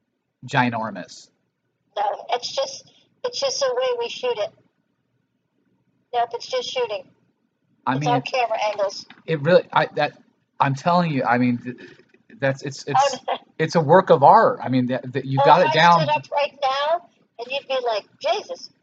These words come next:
Speaker 2: dude, your ass
Speaker 1: What?
Speaker 2: is as flat as your jeans." I'd be like, "Yep, it's all in the camera stuff."
Speaker 1: Gotcha.
Speaker 2: I've never had an ass. I've
Speaker 1: Well,
Speaker 2: always
Speaker 1: it's,
Speaker 2: been
Speaker 1: it, what you're
Speaker 2: boobs.
Speaker 1: saying is, and, and, and it's the truth, because, look, I'm, I mean, you know, when I started shooting my dick,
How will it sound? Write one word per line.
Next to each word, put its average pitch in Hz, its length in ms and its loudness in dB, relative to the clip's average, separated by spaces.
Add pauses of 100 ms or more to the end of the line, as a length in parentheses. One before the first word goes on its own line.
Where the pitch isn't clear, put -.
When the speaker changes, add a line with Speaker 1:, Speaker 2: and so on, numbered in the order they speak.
(280)
Speaker 2:
dude, 571 100 -4 (260)
your 494 120 -2 (180)
ass 285 140 -4
Speaker 1:
What? 247 160 6
Speaker 2:
is - 80 -14
as - 80 -20
flat 254 260 -6
as 247 80 -10
your - 100 -8
jeans." - 540 -10 (160)
I'd - 420 -2
be 208 140 -8
like, 202 220 0
"Yep, 320 160 0 (120)
it's - 220 -20
all 254 840 2
in 240 80 -8
the 240 80 -6
camera 214 320 -4
stuff." 190 200 -10 (220)
Speaker 1:
Gotcha. 165 320 6
Speaker 2:
I've 330 80 -4
never 302 120 -4
had 247 160 -4
an 233 120 -8 (160)
ass. - 200 -14
I've 233 120 -2
Speaker 1:
Well, 196 120 8
Speaker 2:
always 202 160 4
Speaker 1:
it's, - 80 -10
Speaker 2:
been 196 180 2
Speaker 1:
it, 185 60 0
what 220 140 6
you're 220 80 -4
Speaker 2:
boobs. 208 80 -6
Speaker 1:
saying 247 300 4
is, 202 320 2
and, 185 200 0
and, 185 120 -2
and 180 280 -2
it's 180 200 -4
the 170 60 -10
truth, 190 200 -6
because, 160 220 -8 (340)
look, 165 260 8
I'm, 135 180 -4
I 143 100 0
mean, 139 240 -4 (580)
you 151 140 -4
know, 135 100 6
when 139 160 2
I 151 80 4
started 160 400 4
shooting 151 260 -6
my 123 120 0
dick, - 360 -6